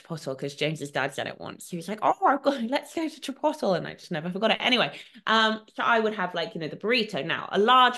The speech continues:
burrito wrap is somewhere in the region of one to two hundred calories, but you can also get with them a bowl. So you just take that out and bang, you're down two hundred calories, but you still get all that, all that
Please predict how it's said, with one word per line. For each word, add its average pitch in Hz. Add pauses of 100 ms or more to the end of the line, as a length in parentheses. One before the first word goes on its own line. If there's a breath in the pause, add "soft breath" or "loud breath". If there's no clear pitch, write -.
burrito 165
wrap 135
is 139
somewhere 170
in 131
the 127
region 127
of 127
one 120
to -
two -
hundred 120
calories, 104 (420 loud breath)
but -
you 180
can 180
also 233
get -
with 147
them 131
a 151
bowl. 175 (300 soft breath)
So -
you 202
just 214
take 220
that -
out 190
and 165
bang, 160
you're 165
down 151
two 165
hundred 156
calories, 170
but -
you -
still 180
get 170
all 165
that, 165 (960 soft breath)
all 175
that 160